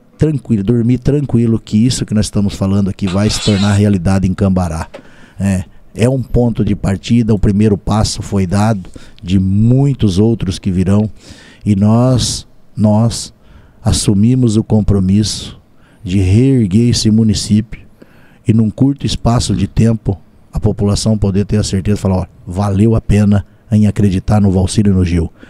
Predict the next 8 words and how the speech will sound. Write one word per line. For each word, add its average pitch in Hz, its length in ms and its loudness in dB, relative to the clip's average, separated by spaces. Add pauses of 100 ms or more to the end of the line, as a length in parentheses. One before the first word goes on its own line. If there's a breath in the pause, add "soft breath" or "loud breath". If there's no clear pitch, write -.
(180 loud breath)
Que - 120 -6
Deus 117 420 0
abençoe 110 560 0
e 113 40 2
ilumine 107 420 2
a 101 60 0
cada 107 280 0
um 107 160 2